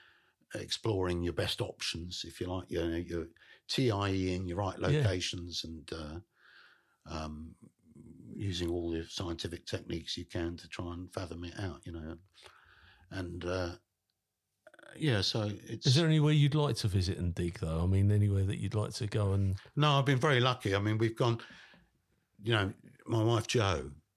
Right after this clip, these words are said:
Speaker 1: this is a number of years, it was while I was still in the job, actually, um, very kindly arranged for us to go and dig on the Western Front. So,
Speaker 2: Oh, wow.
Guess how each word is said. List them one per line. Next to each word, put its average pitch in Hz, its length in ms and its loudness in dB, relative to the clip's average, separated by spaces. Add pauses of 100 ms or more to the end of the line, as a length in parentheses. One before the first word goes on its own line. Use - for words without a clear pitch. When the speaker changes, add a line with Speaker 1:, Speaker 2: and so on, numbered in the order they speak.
(360)
Speaker 1:
this 85 120 -6
is - 60 -4
a 73 60 -4
number 95 200 -2
of 80 40 -2
years, 78 200 -4
it - 40 -4
was - 140 -8
while 117 120 -2
I - 20 -2
was 90 100 -4
still - 140 -6
in 85 80 -4
the 80 80 -8
job, 98 240 -2
actually, - 420 -12 (880)
um, 90 300 -4
very 113 220 2
kindly 104 440 0
arranged 80 360 -4
for 85 120 -8
us 78 100 -6
to - 100 -16
go 87 120 -4
and 82 140 -2
dig 78 140 -4
on 78 100 -4
the 76 60 -6
Western 76 300 -8
Front. 92 280 -10 (380)
So, - 200 -2
Speaker 2:
Oh, 110 260 4
wow. 92 480 0